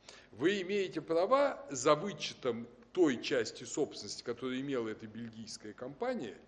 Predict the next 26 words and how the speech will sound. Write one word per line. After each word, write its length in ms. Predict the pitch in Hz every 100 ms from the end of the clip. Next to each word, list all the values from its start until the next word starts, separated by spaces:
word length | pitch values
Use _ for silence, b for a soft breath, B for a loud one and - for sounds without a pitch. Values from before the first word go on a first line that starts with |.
| B B B -
которая 240 | - 123
владела 400 | 113 143 127 110
этими 280 | 95 95 101
приисками, 580 | - 113 - - 107 117
которые 420 | 131 123 151 131
были 160 | 131 131
конфискованы 720 | 139 127 151 - 135 98 101
большевиками. 600 | 104 - 120 117 - 82 - - _ B B B B
Во 140 | 135 202
сколько 420 | - 254 185 143
вы 100 | 135
оцениваете 760 | 127 - 202 196 165 139 117 131
эти 140 | -
первичные 600 | 139 135 123 117 - 104
права?" 380 | - 107 95 80 -
То 60 | 110
есть 160 | 104
это 200 | 117 -
земля, 600 | 98 117 110 104 131 - - - - _ _ _ _ _ _
да, 180 | 117 147
земля, 540 | 113 107 98 120 180 - B B B B -
э, 120 | 131
это 1000 | 135 131 139 160 151 156 131 123 120 107 - - - - _
первично 520 | - 143 135 139 - 120
вложенный 460 | 120 123 107 117
капитал, 680 | - - 127 - 233 233 B